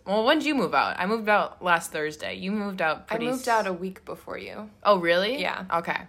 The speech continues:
Speaker 2: Yeah.
Speaker 1: Yeah, I moved out last Thursday. I fit almost everything into my Toyota Corolla.
Speaker 2: Oh, nice.
Speaker 1: Which was pretty impressive. And then same thing with me with clothes. Like, I think every time I went home, I was like,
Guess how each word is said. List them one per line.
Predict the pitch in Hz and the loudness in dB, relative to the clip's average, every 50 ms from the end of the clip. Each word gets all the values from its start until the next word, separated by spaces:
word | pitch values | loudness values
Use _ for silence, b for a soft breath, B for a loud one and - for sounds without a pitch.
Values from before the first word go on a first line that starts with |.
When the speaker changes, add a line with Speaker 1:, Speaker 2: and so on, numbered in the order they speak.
| - _ - | -20 _ -18
Speaker 2:
Yeah. | - - - | -14 -14 -8
Speaker 1:
Yeah, | - 160 147 151 | -4 -2 -2 0
I | 165 160 | 0 0
moved | 170 185 196 202 | 0 0 2 6
out | 202 196 190 185 | 6 6 6 6
last | 180 185 190 185 | 2 0 -2 -2
Thursday. | - 170 165 165 165 165 175 160 | -4 -2 -2 -2 -2 -2 -2 0
I | 165 160 180 | 0 0 -2
fit | - - 254 277 - | 0 2 2 2 4
almost | 226 226 226 220 208 190 | 4 2 2 0 -2 -4
everything | - - 165 165 180 185 190 190 185 175 | -2 -2 -2 0 0 -2 -2 -4 -6 -6
into | 156 156 - - 165 | -6 -8 -8 -8 -4
my | 151 147 147 | -4 -4 -4
Toyota | - 160 151 143 139 - | -4 -6 -6 -6 -6 -8
Corolla. | - - 147 143 143 - - - - 185 - _ _ - - - | -8 -8 -8 -6 -6 -8 -8 -10 -12 -14 -16 _ _ -14 -4 0
Speaker 2:
Oh, | 214 196 190 190 180 175 | 4 4 6 6 4 2
nice. | 170 170 175 185 185 180 175 | 0 0 2 4 4 4 4
Speaker 1:
Which | 170 208 190 | 2 0 -2
was | 190 | 0
pretty | 180 247 240 233 | 2 4 4 4
impressive. | 220 214 208 208 170 160 160 - 165 147 | 4 2 4 4 4 4 4 0 -2 0
And | 143 151 160 165 160 | 0 0 0 0 0
then | 160 160 156 151 151 143 139 - - | 0 0 0 -2 -4 -8 -12 -14 -14
same | - - 220 233 240 | -10 -4 -4 -4 -2
thing | 277 311 294 | -2 -2 0
with | 269 262 | 0 -2
me | 226 214 | -2 -4
with | 196 185 - | -4 -4 -8
clothes. | - - 165 147 107 90 - 156 - - | -6 -2 -2 -2 -2 -2 -6 -8 -10 -8
Like, | - - - - - - | -8 -8 -8 -8 -10 -8
I | 180 185 | -6 -4
think | 240 240 226 - | -4 -4 -2 0
every | 175 170 208 | 0 0 0
time | 202 226 240 | -2 -2 -2
I | 247 233 | 0 2
went | 220 196 139 156 | 2 2 0 -2
home, | - 165 151 151 156 160 180 196 190 - b b b b b b b | -4 -8 -8 -6 -6 -6 -6 -6 -8 -8 b b b b b b b
I | b 214 | b -6
was | 208 196 208 | -4 -4 -4
like, | 202 190 | -4 -6